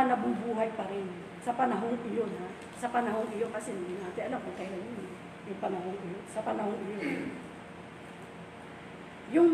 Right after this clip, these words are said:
mga namatay, yung mga namatay na kasi na nahimlay, ang sabi sa kasulatan ay muling bubuhayin. Amen? Muling bubuhayin naman po talaga.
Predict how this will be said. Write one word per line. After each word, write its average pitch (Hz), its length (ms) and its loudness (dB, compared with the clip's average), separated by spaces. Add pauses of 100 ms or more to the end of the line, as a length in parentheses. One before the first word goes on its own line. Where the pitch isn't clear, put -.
mga 320 440 12
namatay, 277 480 10 (1000)
yung 294 120 12
mga 330 240 12
namatay 311 300 8 (100)
na 302 120 12
kasi 262 520 4
na 233 280 -2
nahimlay, 226 640 2
ang 247 120 -2
sabi 220 480 6 (280)
sa 240 200 0
kasulatan 190 560 -2 (480)
ay 233 120 2
muling 226 320 2 (120)
bubuhayin. 185 520 -4 (160)
Amen? 220 320 0 (480)
Muling 262 240 0
bubuhayin 277 520 2
naman 269 160 0
po 269 80 -4
talaga. 254 560 0